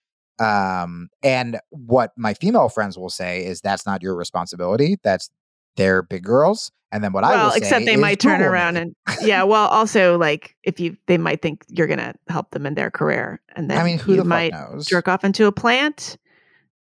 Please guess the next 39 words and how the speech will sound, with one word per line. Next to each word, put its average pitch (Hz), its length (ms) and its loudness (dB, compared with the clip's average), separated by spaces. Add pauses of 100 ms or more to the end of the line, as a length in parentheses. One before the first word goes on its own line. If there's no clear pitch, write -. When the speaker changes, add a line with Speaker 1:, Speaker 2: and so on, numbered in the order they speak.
(100)
Speaker 2:
And 160 220 2
then, 165 520 0 (300)
wait, 165 240 2
am 226 80 0
I 311 80 2
conflating? 269 680 0 (120)
That 254 160 2
was, 269 260 -2
I 220 80 0
think 247 200 -4
I 226 100 4
just, 202 160 -8 (100)
the 220 60 -2
Speaker 1:
That, 156 180 0
Speaker 2:
plant 294 220 2
Speaker 1:
you 165 80 6
ju- 254 60 4
Speaker 2:
thing, 214 120 2
that 233 140 2
was 247 120 2
Wein-, 202 260 2
Harvey 196 260 4
Weinstein. 160 560 -4
Speaker 1:
Did 170 140 4
Speaker 2:
That 175 100 0
was 165 100 4
Speaker 1:
you 151 60 4
Speaker 2:
not 139 120 2
Speaker 1:
just, 156 400 4
Speaker 2:
Louis. - 100 -10
Speaker 1:
uh, 131 420 4
did 120 180 -6
you 127 140 0
just 139 200 2
white 113 320 0
person 120 380 0
Me 110 140 -4
Too 110 220 -4
racism? 135 680 0